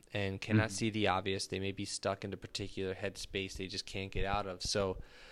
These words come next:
Speaker 1: what are three pieces of advice that you would give to a fellow entrepreneur that's currently in that space?
Speaker 2: Oh, yeah. So, sure. Number one,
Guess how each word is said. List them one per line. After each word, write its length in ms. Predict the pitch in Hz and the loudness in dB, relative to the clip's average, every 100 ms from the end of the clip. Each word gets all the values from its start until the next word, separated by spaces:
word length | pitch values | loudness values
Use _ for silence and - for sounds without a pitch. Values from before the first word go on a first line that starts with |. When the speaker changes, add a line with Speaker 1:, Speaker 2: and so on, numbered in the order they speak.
| - - | -18 -8
Speaker 1:
what 220 | 107 120 147 | 8 10 12
are 180 | 139 | 10
three 460 | 127 - - 127 147 | 6 -4 0 4 4
pieces 420 | - 147 139 120 | 2 0 2 2
of 80 | 107 | 2
advice 720 | 95 101 98 92 98 - - - | 0 4 4 4 0 -2 -4 -6
that 240 | 107 101 80 | 2 2 2
you 260 | 101 113 | 0 2
would 180 | 113 107 | 2 0
give 500 | - 98 92 92 - - | -2 0 0 -2 -8 -2
to 180 | 107 | 2
a 80 | 95 | 0
fellow 380 | 95 - 98 98 | 2 2 4 4
entrepreneur 500 | 95 - 104 95 90 | 2 -4 -4 -2 -2
that's 200 | 95 95 | -2 -4
currently 480 | - 107 104 98 95 | -4 -2 -2 -2 -2
in 120 | 95 | 0
that 200 | 92 - | -2 -2
space? 520 | - 90 - - - - - - - - - - - - - - - 147 | 0 0 0 -6 -10 -14 -20 -20 -20 -20 -20 -20 -16 -14 -14 -8 10 12
Speaker 2:
Oh, 160 | 127 | 12
yeah. 240 | 113 135 104 | 12 12 12
So, 360 | - 131 120 | 12 12 12
sure. 400 | 113 - 135 101 120 | 8 12 12 10 10
Number 280 | 131 135 | 12 12
one, 460 | 113 123 156 196 | 12 12 12 12